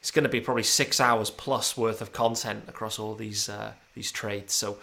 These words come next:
I appreciate you finding the time. And, uh, yeah, today, what have we got in store? We got the Pirates, we have the Cardinals, so we're gonna finish off that N L Central,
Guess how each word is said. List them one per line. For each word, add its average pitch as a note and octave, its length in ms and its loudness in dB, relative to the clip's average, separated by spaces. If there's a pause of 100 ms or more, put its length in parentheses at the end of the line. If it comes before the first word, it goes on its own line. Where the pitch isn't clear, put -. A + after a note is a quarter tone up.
(280)
I B2 80 8
appreciate C3+ 320 4
you A#2+ 80 -4
finding G#2+ 260 0
the - 60 -4
time. G2+ 260 -2 (220)
And, A2+ 420 -8
uh, A2 220 0 (320)
yeah, F3+ 160 6
today, F3 260 2
what D3 120 2
have C#3+ 40 0
we D#3 60 -2
got E3+ 120 2
in F3 60 2
store? G#3 260 2
We C#3 80 0
got C#3 120 -2
the - 60 -10
Pirates, F#3+ 680 6 (360)
we A#2 140 -2
have C3 160 2
the C#3+ 60 0
Cardinals, D#3 520 4
so C3+ 100 2
we're A#2 60 2
gonna A#2 140 0
finish D3 300 0
off C#3 180 -2
that A#2 140 2
N A#2+ 140 0
L A2+ 80 0
Central, G#2+ 540 -2